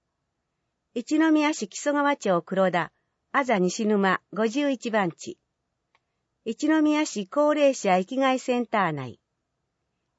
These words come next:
電話八七の二零零零。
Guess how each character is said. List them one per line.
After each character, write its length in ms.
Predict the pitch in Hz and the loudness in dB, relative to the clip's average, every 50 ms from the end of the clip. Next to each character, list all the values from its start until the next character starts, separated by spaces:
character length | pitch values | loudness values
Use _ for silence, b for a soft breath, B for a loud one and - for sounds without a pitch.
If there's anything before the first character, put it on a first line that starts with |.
| _ _ - | _ _ -6
電 280 | 208 240 254 254 247 240 | -2 -2 0 0 2 2
話 200 | 226 214 202 208 _ _ _ _ _ - | 2 2 2 0 _ _ _ _ _ -8
八 260 | - 233 - - 311 | -6 -6 0 2 2
七 260 | 320 302 262 214 180 | 2 4 2 2 2
の 240 | 165 165 160 - - _ - | 2 0 0 -2 -4 _ -2
二 260 | 254 277 302 302 302 | 0 0 2 2 2
零 280 | 285 277 226 185 156 160 | 2 0 0 0 0 2
零 240 | 185 185 185 175 | 2 2 2 0
零。 240 | 170 165 151 131 - | 0 -2 -4 -6 -10